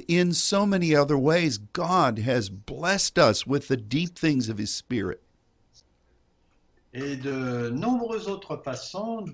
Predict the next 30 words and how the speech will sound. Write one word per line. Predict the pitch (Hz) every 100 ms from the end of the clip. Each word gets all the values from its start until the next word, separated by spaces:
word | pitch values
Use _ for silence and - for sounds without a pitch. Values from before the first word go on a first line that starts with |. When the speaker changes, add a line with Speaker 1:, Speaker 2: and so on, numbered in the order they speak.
| 127
Speaker 2:
Dieu | 135 196 202
nous | 165 139
a | 139
bénis | 123 156 160 160 180 202 208 160
avec, | 131 127 160 165 - -
euh, | 131 127
son | 117 - - 175 139
esprit. | 117 - - 85 - _ _ _ _ _
Speaker 1:
But | 123 135 127
what | 151 165
I | 165 180 202 - - - -
am | 139
sensing | 127 - 196 190 160 147 123 113 110 - _ _ _ _ _ -
at | 127 123
this | - 190 - 123
moment | 104 90 73 76 - _ - _ _ - - - _ _ _ _ -
Speaker 2:
Mais | 127 120
ce | 117 -
que | - 170
je | 139 156 147 131
ressens | 143 143 - 185 220
là, | 160 160 -
en | 120
ce | -
moment, | 123 127 127 147 190 -
Speaker 1:
is | 135 131 156
that | 156
our | 160 160
Father | - 196 196 185 147 131
is | - 127 123